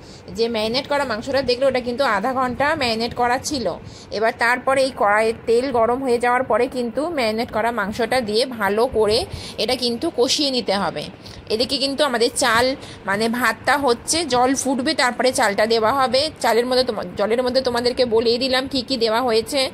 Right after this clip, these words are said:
স্টার ফিশ, গোটা গরম মশলা, তেজপাতা, সাদা তেল এবং নুন। নুনটা দেওয়া হয় যাতে চালের মধ্যে নুনটা ভে-,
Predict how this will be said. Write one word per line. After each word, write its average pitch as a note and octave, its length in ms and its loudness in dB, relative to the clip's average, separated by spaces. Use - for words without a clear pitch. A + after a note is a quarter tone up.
স্টার A#3 320 2
ফিশ, B3+ 340 -2
গোটা A3 280 2
গরম B3+ 240 4
মশলা, C4 400 2
তেজপাতা, C4+ 840 2
সাদা C4+ 360 2
তেল C#4+ 240 0
এবং A3+ 260 0
নুন। G#3 400 -2
নুনটা C4 380 0
দেওয়া C#4 240 4
হয় C#4 280 2
যাতে C4 280 0
চালের A#3+ 320 2
মধ্যে C4 240 2
নুনটা A#3+ 580 2
ভে-, A3 220 0